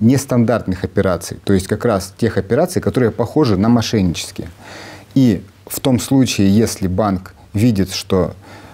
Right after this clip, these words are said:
ну вот, например, вы только что ходили в магазин, покупали хлебушек, и внезапно происходит, э, попытка, э, совершить транзакцию, ну, например, из другой страны.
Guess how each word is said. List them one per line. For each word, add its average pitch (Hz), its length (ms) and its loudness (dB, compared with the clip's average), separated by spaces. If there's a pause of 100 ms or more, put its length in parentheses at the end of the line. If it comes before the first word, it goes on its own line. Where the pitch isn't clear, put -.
(380)
ну 123 120 2
вот, 110 160 0
например, 107 440 2
вы 104 180 2
только 101 380 0
что 78 320 -6 (760)
ходили 104 380 2
в 92 80 2
магазин, 104 460 2
покупали 95 460 0
хлебушек, 180 600 0 (480)
и 170 100 4
внезапно 123 540 2
происходит, 107 800 2
э, 98 360 2 (100)
попытка, 107 600 0 (340)
э, 95 300 2 (120)
совершить 117 480 0
транзакцию, 107 840 0
ну, 135 80 4
например, 110 420 2
из 90 100 -2
другой 98 280 2
страны. 98 480 0